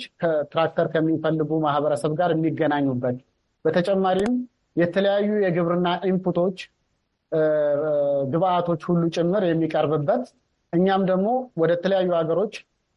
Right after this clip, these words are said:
እ፣ ኔትወርክ ክሬት አድርገን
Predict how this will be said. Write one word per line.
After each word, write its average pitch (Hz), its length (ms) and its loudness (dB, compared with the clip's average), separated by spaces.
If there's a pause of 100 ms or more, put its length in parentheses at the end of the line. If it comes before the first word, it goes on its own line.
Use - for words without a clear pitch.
(240)
እ፣ 151 100 0 (680)
ኔትወርክ 170 640 0
ክሬት 160 300 0
አድርገን 151 480 -2